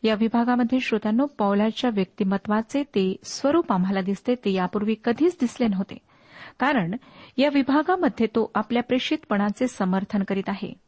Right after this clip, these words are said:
वाचूया श्रोत्यांनो, दहावा अध्याय आणि पहिलं वचन. जर आपणाजवळ नवीन करार आहे तर करिंथकरास दुसरे पत्र दहावा अध्याय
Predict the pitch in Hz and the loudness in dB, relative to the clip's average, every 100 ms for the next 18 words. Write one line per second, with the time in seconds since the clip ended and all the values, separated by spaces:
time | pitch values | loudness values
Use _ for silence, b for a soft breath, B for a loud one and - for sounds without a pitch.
0 | _ - 185 185 269 262 247 240 247 208 | _ -4 -4 0 0 0 0 0 2 0
1 | 185 202 202 185 - 247 381 b b b | 0 -2 0 -2 -2 -2 -2 b b b
2 | b 220 269 415 b b _ 214 214 196 | b 0 0 0 b b _ 0 0 2
3 | 185 - - - b b b 214 214 202 | -2 -4 -8 -10 b b b -6 -2 -2
4 | 190 196 185 214 233 247 208 190 185 185 | -2 -2 -2 -2 0 2 2 0 -2 -2
5 | 185 185 202 277 320 - 185 - - 233 | -2 -2 -2 -2 -2 -2 -2 -4 0 2
6 | 262 - 254 262 269 - 208 - 180 175 | 2 0 0 0 0 -2 -2 -2 -2 -2
7 | - 185 277 349 240 214 180 175 185 220 | -4 -4 -2 0 0 -2 -2 -2 -4 -4
8 | 302 | -4